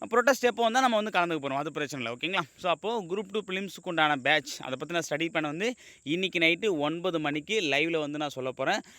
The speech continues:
அந்த நீங்க பேட்ச்ல ஜாயின் பண்ணக்கூடிய ஸ்டூடெண்ட், ஓகேவா? அந்த லைவை ஃபுல்லா பாருங்க. பார்த்துட்டு, "ஓகே சார், ஸ்டடி பிளான் செட் ஆகுது" அப்படின்னா, நீங்க பேட்ச் வந்து ஜாயின் பண்ணிக்கலாம். இல்ல அப்படின்னா,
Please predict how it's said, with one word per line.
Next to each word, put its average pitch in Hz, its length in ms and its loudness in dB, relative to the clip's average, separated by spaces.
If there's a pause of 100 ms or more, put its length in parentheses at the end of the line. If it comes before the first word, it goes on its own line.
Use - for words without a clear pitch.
(120)
அந்த 123 360 -2
நீங்க 131 260 -4
பேட்ச்ல 190 240 4
ஜாயின் 175 580 4
பண்ணக்கூடிய 165 520 0
ஸ்டூடெண்ட், 131 260 -6 (140)
ஓகேவா? 135 500 -2
அந்த 113 160 -6
லைவை 170 260 2 (100)
ஃபுல்லா 147 240 2
பாருங்க. 139 560 0 (320)
பார்த்துட்டு, 190 460 2 (100)
"ஓகே 180 180 -6
சார், 175 220 -6
ஸ்டடி 160 140 -4
பிளான் 165 180 -4
செட் 156 260 -2
ஆகுது" 170 320 4
அப்படின்னா, 156 220 -4
நீங்க 175 140 -2
பேட்ச் 143 300 2
வந்து 151 280 -4
ஜாயின் 135 180 0
பண்ணிக்கலாம். 120 360 -8
இல்ல 214 200 4
அப்படின்னா, 196 260 4